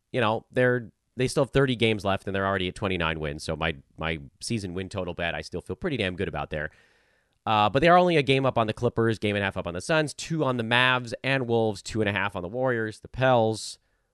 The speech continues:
So they are in a little bit more jeopardy of falling back into that "please keep me out of the play-in" spot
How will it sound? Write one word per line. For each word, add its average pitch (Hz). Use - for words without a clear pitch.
So 135
they 123
are 165
in 151
a 131
little 135
bit 113
more 107
jeopardy 104
of 90
falling 104
back 95
into 104
that 95
"please 123
keep -
me 104
out 98
of 87
the 82
play-in" 101
spot 117